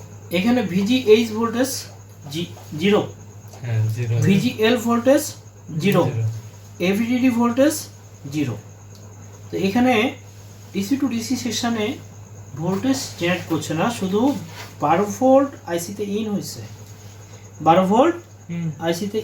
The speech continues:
Speaker 1: ইন হয়েছে, বারো ভোল্ট আছে?
Speaker 3: আছে।
Speaker 1: আছে।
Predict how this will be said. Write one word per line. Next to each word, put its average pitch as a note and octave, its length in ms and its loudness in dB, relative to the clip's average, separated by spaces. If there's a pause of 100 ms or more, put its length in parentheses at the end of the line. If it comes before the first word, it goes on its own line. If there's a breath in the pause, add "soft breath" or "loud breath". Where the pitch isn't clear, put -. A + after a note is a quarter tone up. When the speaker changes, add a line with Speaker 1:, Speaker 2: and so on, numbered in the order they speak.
(140)
Speaker 1:
ইন G3 160 4
হয়েছে, F#3 260 2 (760)
বারো D#3+ 160 0
ভোল্ট F#3 200 0
আছে? F3+ 140 0 (400)
Speaker 3:
আছে। A#2 200 -2 (260)
Speaker 1:
আছে। A2+ 180 -6